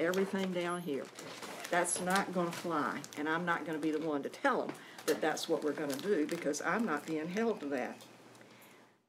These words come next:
We're getting ready, we're in the process of doing the sea level rise study and the stormwater studies, and when they come up with their recommendations at the end of the year, we don't know what the recommendations are going to be and what the implementation costs are gonna be for these people.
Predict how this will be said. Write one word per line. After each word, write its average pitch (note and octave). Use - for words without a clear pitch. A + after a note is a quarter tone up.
We're G#3+
getting G#3+
ready, G3
we're F3
in F#3
the E3+
process G3
of C#3+
doing E3
the C#3
sea -
level G3
rise F#3
study F3+
and C#3
the -
stormwater F#3+
studies, F3
and C#3+
when D3
they F#3
come A3
up G#3
with F3+
their F3+
recommendations E3+
at B2+
the -
end E3+
of F3+
the E3+
year, D#3+
we A#3
don't A#3
know D#3
what E3
the E3
recommendations D#3
are D#3+
going E3+
to E3
be D3
and D3+
what D#3+
the -
implementation E3
costs D#3
are -
gonna D3
be D3
for D3
these D3+
people. F3+